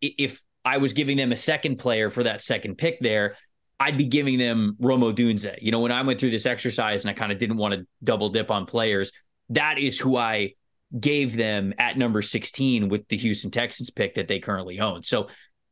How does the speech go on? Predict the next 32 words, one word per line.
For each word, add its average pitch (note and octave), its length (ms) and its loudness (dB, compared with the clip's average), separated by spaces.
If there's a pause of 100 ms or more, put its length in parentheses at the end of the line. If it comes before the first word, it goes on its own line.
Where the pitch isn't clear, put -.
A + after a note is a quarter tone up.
(180)
with C#3+ 260 0
guys D3+ 360 0
like C3 240 0
Malik C3+ 280 2
Nabers A#2+ 400 0
and G#2+ 120 0
Rome A#2+ 180 2
Odunze, A2+ 640 2
Keon B2 360 0
Coleman, A2+ 460 2
and F#2+ 120 -2
so C#3+ 220 0
many A#2 220 0
others A2+ 300 -2
in G#2+ 40 -2
this F#2+ 160 -4
class A#2+ 560 -2 (840)
potentially D3+ 640 2
available A#2+ 520 2
in A2 60 2
the G#2+ 60 4
middle G#2+ 220 2
of G2+ 60 0
the G2 80 -4
first F#2+ 320 -4
round, A#2 340 0
I - 40 -10
like A2+ 260 0
the C3+ 140 0
idea A#2 320 0
of G#2 60 -6
hitting A2 420 -2